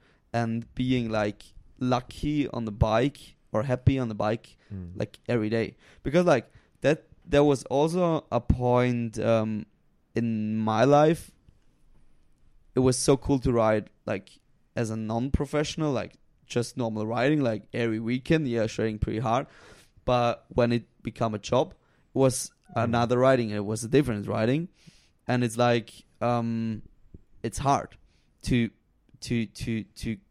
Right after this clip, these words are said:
Speaker 1: get that happiness back while riding. And I guess, like,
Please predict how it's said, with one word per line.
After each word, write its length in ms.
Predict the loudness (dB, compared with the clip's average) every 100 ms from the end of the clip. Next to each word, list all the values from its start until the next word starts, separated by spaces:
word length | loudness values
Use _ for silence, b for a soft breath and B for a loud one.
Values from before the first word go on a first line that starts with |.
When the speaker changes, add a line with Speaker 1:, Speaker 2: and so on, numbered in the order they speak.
| _ _
Speaker 1:
get 280 | 0 0 -4 -6
that 240 | -4 -4 _ _ -6
happiness 540 | -4 0 -2 -2 -6
back 280 | -4 -6 -6 -8
while 200 | -8 -4
riding. 400 | -2 -2 -4 -12 b b b
And 120 | -2 2
I 40 |
guess, 180 | 2 4
like, 320 | 2 2 -4